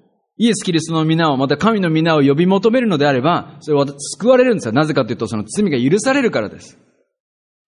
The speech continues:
罪が許されることなしに、私たちが救われるということはないです。目の前の苦しい状況から救われるのは、もしかしたら、その神に祈らなくても、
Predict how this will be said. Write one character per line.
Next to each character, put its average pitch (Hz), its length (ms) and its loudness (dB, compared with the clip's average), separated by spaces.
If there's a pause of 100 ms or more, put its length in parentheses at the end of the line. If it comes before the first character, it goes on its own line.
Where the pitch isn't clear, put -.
(400)
罪 277 200 2
が 214 100 4
許 190 140 2
さ 226 160 -2
れ 226 60 2
る 202 100 0
こ 160 80 -6
と 139 120 0
な 127 140 2
し 123 140 -4
に、 123 320 -4
私 147 220 -2
た 127 60 -8
ち 117 60 -8
が 113 100 -4
救 - 280 -4
わ 170 40 4
れ 175 80 2
る 170 80 0
と 139 80 -4
い 127 40 2
う - 20 -8
こ 113 80 -2
と 113 120 -4
は 101 180 -4 (160)
な 127 100 0
い 123 80 0
で 82 80 -10
す。 - 220 -20 (1900)
目 165 140 0
の 190 100 2
前 214 160 2
の 180 100 0
苦 196 220 0
し 240 160 0
い 175 80 0
状 165 200 0
況 170 200 -2
か 175 120 0
ら 185 280 -2 (1120)
救 - 280 -4
わ 185 100 2
れ 190 80 2
る 180 80 2
の 143 100 2
は、 135 380 -4 (520)
も 247 140 0
し 262 80 -2
か 196 120 0
し 131 60 -8
た 147 80 0
ら、 156 460 -4
そ 160 100 -6
の 147 60 0
神 208 240 0
に 151 180 -2
祈 156 160 -2
ら 202 120 2
な 202 100 0
く - 80 -12
て 127 80 -8
も、 101 160 -8